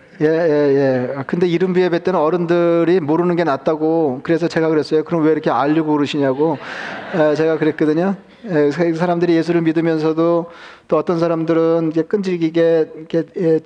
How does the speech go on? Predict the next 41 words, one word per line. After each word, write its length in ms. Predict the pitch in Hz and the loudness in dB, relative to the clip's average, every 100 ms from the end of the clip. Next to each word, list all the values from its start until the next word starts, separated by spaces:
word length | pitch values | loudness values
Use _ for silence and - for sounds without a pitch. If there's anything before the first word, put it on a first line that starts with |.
| - - | -6 -8
장래, 760 | - 151 170 165 165 165 160 160 | -2 0 2 2 2 2 2 2
내 100 | 165 | 0
장래가 420 | 151 151 160 160 | -2 0 0 0
어떻게 260 | 147 160 | 0 -2
될 180 | 156 156 | -2 -2
것인지에 880 | 160 170 151 160 151 151 151 147 165 | -4 -4 -2 -4 -2 0 2 2 0
마음이 340 | 156 139 151 160 | 0 0 0 -2
꽂혀서 640 | 175 - 156 160 165 170 - - - - - | -4 -2 -2 0 0 -2 -6 -20 -20 -20 -6
뭐 100 | 160 | -4
교회에서 360 | 151 165 160 165 | 0 2 2 0
제대로 320 | 160 160 160 | 0 0 0
안 120 | 147 | 0
가르쳐 320 | 156 156 160 | 0 -2 -4
주니까 480 | 151 147 143 156 151 | -2 -2 0 0 0
이제 140 | 143 | -2
밖에 260 | 151 143 165 | -4 -4 -2
돌아다니면서 520 | 156 156 151 151 151 | 0 2 0 0 -2
이제 120 | 160 156 | -2 -2
돈 220 | 160 160 | -2 -2
보고 220 | 151 156 | -2 -2
물어보고, 680 | 147 151 147 139 147 170 180 | 0 0 0 0 0 0 -2
어, 340 | 156 147 143 139 | -2 0 2 0
이제, 120 | 143 | 0
<laughs> 680 | 139 - - - - - - | -2 -4 -8 -14 -16 -12 -4
이제 120 | 151 | -2
그런, 260 | - 170 170 | 0 -2 0
그런 220 | 175 170 | -2 0
사람이 260 | 170 170 | 0 0
있는데 200 | 165 165 | 0 0
그러지 280 | 170 165 165 | -2 -2 0
말라고 320 | 165 151 156 | 0 0 0
제가 160 | 156 160 | 0 0
그랬죠. 400 | 143 139 170 208 - _ - 359 320 | -2 -2 -2 -4 -6 _ -20 -20 -10
예, 480 | 208 156 143 139 139 | -2 0 2 2 0
근데 180 | 165 185 | 0 0
이제 200 | 180 175 | 2 2
이분이 600 | 160 170 170 170 170 185 | 2 2 2 2 2 2
이제 180 | 175 180 | 2 0
이렇게 380 | 143 170 165 175 | 0 -2 -2 -4
설명을 420 | 190 180 170 165 | -2 -2 0 -2
덧붙였습니다. 800 | - 143 170 147 160 143 151 | -4 -6 -4 -4 -2 0 0